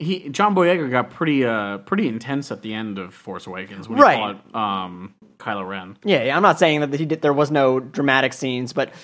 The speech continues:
Speaker 2: I just felt like the things that I remember the most about him were, like, the more upbeat stuff.
Speaker 1: Yeah, like the, like with the, how he was talking to,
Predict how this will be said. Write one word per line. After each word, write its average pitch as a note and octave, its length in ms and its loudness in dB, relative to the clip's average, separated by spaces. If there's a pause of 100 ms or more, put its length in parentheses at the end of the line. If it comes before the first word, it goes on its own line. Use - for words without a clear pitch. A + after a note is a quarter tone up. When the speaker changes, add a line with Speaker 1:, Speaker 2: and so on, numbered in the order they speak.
(100)
Speaker 2:
I F3+ 140 4
just E3+ 160 -2
felt F3 160 6
like D3 160 0
the D3+ 60 -2
things G3 260 0
that F3+ 80 6
I E3 60 8
remember C#3+ 400 4
the E3+ 80 6
most F3 240 6
about F3+ 200 6
him F#3 200 4
were, C#3 180 4
like, C3 140 0
the B2+ 80 -4
more B2+ 160 -2
upbeat - 360 -6
stuff. - 400 -10 (480)
Speaker 1:
Yeah, C#3 340 6
like B2 380 0
the, B2+ 220 6
like A#2+ 160 2
with A#2 160 -8
the, A#2 260 0
how A#2+ 140 -2
he A2+ 100 -2
was A2 100 -8
talking G#2+ 320 -6
to, G2+ 340 -8